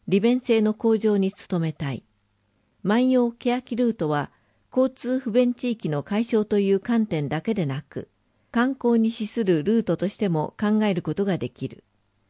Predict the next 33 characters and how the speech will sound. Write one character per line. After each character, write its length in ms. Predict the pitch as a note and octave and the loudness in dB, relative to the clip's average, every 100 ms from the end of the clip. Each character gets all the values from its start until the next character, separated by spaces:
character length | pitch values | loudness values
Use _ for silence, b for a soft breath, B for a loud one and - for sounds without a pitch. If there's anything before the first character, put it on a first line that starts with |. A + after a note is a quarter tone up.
| _ _ | _ _
ノ 180 | F#3+ A#3+ | 4 4
ン 60 | C4+ | 2
ス 140 | - | -4
テ 120 | B3+ | -2
ッ 40 | B3+ | 0
プ 180 | A#3+ A#3 | 0 0
バ 140 | B3 | 0
ス 160 | C4 E3+ | -2 -2
の 160 | D3 | 0
導 240 | C3+ E3+ E3 | 2 2 2
入 200 | D#3 D3 | 0 0
は、 260 | C#3+ E3 _ _ _ - | -2 -4 _ _ _ -4
耐 240 | B3 C4 | 0 2
用 160 | B3+ B3+ | 2 4
年 220 | B3 B3 | 2 2
数 220 | - E3 | 0 0
を 120 | D3+ | 0
迎 300 | D3+ D#3 G#3 | 0 -2 -2
え 80 | A3 | -2
た 140 | G#3+ A3 | -2 -2
車 160 | G3 | 0
両 240 | F3+ F#3 F3+ | 0 0 -2
か 160 | E3+ | -4
ら 220 | D#3+ D#3 - _ | -2 -4 -8 _
順 320 | E3+ G#3 A#3 F3+ | -2 2 2 2
次 140 | C3+ | -4
切 160 | - F3+ | -4 -4
り 80 | |
替 220 | F#3 E3+ D#3 | -2 -2 -2
え 20 | |
て 140 | C#3 | -4
い 100 | B2 | -6
く。 260 | - - | -8 -16